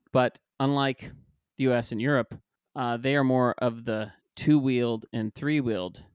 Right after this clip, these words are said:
variation, mopeds and three-wheeled rickshaws,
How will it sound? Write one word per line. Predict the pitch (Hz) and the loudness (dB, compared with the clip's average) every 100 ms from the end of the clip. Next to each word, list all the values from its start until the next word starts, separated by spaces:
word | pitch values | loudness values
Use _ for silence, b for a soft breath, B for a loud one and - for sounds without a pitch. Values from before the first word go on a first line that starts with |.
| _ _ | _ _
variation, | 120 107 104 104 107 - 90 - _ _ | -2 0 0 -2 -4 -8 -12 -14 _ _
mopeds | 135 135 151 147 113 113 117 - - _ | 2 4 2 0 -2 -4 -6 -10 -10 _
and | 117 110 110 - 151 - | -6 -4 -6 -12 -20 -12
three-wheeled | 151 143 123 123 113 110 113 _ _ _ | -2 0 2 0 0 -4 -12 _ _ _
rickshaws, | 135 151 - 120 104 101 117 - | -4 -2 -2 -2 0 -2 -6 -10